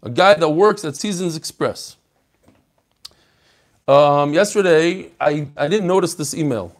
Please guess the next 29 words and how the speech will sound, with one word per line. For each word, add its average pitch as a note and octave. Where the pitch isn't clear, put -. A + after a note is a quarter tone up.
There A#2
was C3+
another F3
email E3
from C#3
David D3
Dimbert. E3
This D#3+
is D3
a D3
beautiful D3+
email. C#3
Uh, C#3+
big A3
Yishar G3
Koyach G3+
for -
Yom D3
Shabbos. D#3
Shout F3
out E3
to D#3+
Rabbi C#3+
Friedman's F3
Yeshiva D#3
in D3
Beitar, C3
Birkas D3+
Mordechai. C#3+